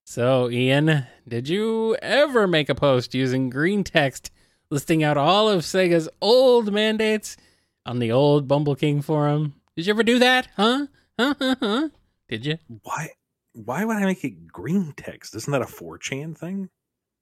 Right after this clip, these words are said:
Speaker 1: I don't know. I think, I think that's just because it's green.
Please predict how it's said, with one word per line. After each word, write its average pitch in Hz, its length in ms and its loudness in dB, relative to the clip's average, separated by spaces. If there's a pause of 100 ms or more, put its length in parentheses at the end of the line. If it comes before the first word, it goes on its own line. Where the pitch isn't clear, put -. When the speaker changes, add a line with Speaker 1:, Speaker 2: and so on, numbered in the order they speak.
(120)
Speaker 1:
I 139 120 -8
don't 156 340 0
know. 147 520 0
I 127 140 -4
think, 156 460 -4
I 127 140 -10
think 175 240 -4
that's 139 320 0
just - 320 -4
because 123 380 -2
it's 107 140 -8
green. 120 640 -2